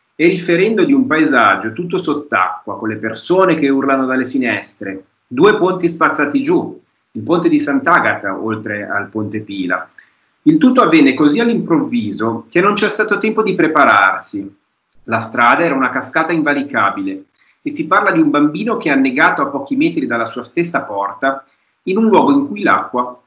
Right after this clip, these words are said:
è in genere un bene raro. Allo stesso tempo, ehm, Mary Shelley ci dice che, eh,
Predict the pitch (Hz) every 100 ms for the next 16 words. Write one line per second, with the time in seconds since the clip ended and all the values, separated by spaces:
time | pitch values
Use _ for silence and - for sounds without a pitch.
0 | _ 151 147 147 - 147 165 165 113 101
1 | 98 90 - - 139 127 123 131 101 85
2 | 82 - - _ _ _ _ _ _ _
3 | _ _ 104 107 - 117 - 160 160 220
4 | 131 101 95 92 - _ _ - 110 98
5 | 98 98 95 - _ - - - _ _
6 | _ - 117 117 - - 110 110 151 165
7 | - _ _ _ _ - - _ _ -
8 | - 214 254 - 160 - 151 135 131 135
9 | 127 127 120